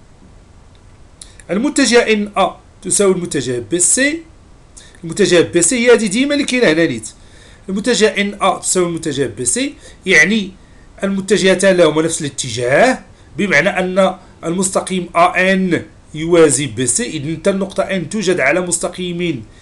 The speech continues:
يوازي بي سي ويمر من أ. جيد.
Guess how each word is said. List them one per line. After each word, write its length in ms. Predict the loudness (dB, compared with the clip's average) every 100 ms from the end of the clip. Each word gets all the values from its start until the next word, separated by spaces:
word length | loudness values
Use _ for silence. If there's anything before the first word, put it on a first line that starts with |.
| -20 -20 -20 -14
يوازي 800 | -6 2 4 6 4 0 -2 -6 -14 -6
بي 100 | -2
سي 180 | 0 2
ويمر 480 | 4 4 2 0 0
من 240 | -2 -2
أ. 180 | -4 -6 -16 -20 -20 -20 -20 -4
جيد. 400 | 2 2 0